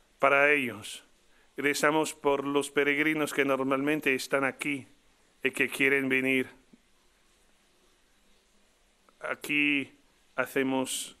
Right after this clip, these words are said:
esta oración de, de intercesión para vosotros, para todos, todo el mundo.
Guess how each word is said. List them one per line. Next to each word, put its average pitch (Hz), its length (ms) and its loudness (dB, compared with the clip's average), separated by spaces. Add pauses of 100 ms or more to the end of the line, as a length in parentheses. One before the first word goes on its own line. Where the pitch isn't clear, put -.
(100)
esta 127 320 -4
oración 127 880 -4 (1000)
de, 113 480 -2 (1400)
de 120 160 -4
intercesión 123 960 -4 (1800)
para 117 180 0
vosotros, 120 880 -8 (400)
para 117 220 -2
todos, 117 520 -8 (180)
todo 117 280 -2
el 110 80 -6
mundo. 107 520 -10